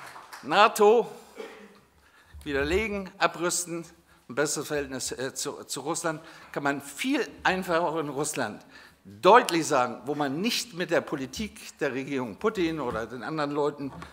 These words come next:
äh, äh, einverstanden, äh, ist. Das, das geht alles. Habe ich noch acht Minuten oder so? Ich habe zwei noch. Okay.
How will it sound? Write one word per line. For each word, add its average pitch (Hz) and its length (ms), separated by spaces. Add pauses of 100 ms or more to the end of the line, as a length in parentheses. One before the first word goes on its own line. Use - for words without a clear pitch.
(140)
äh, 127 180 (640)
äh, 123 260 (100)
einverstanden, 113 800 (120)
äh, 104 320
ist. - 260 (160)
Das, 175 300
das 165 200
geht 143 200
alles. 104 260 (260)
Habe 165 120
ich 151 180
noch 156 240
acht - 200
Minuten 185 440
oder 170 240
so? 143 100
Ich 147 200
habe 165 120
zwei 156 340
noch. 143 260 (120)
Okay. 185 380